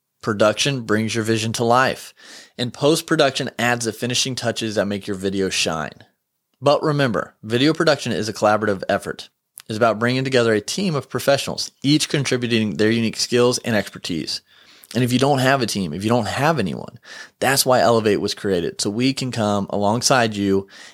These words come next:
and take care of a lot of this for you. So reach out if you're seeking help with any sort of video production work.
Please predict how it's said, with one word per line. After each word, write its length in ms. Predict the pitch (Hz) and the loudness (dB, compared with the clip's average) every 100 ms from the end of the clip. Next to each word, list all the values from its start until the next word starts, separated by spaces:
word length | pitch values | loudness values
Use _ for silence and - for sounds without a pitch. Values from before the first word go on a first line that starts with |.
| - | -14
and 100 | 113 | -8
take 300 | - 131 131 | 0 0 0
care 460 | - 120 107 92 - | 0 2 2 2 0
of 80 | 98 | 0
a 40 | |
lot 300 | 95 98 98 | 2 4 2
of 80 | 82 | 0
this 220 | 90 - | -4 -2
for 220 | 92 85 | 0 0
you. 100 | 52 - _ _ _ _ _ - | -2 -8 _ _ _ _ _ -2
So 100 | 123 | 4
reach 280 | 147 139 | 4 4
out 260 | 139 104 - _ _ - | 4 2 -2 _ _ -6
if 140 | 107 | -2
you're 140 | 107 | 0
seeking 380 | - 127 110 104 | 0 0 -2 -4
help 360 | 98 101 85 - - _ _ | 0 2 2 -2 -18 _ _
with 200 | 110 98 | -8 -4
any 180 | 101 113 | 0 0
sort 280 | - 110 101 | 2 2 4
of 260 | 98 - - _ _ _ _ | 2 0 -10 _ _ _ _
video 240 | 113 107 98 | 0 0 0
production 500 | 110 101 101 95 82 | 0 0 0 -2 -2
work. 360 | 82 - - | -2 -4 -8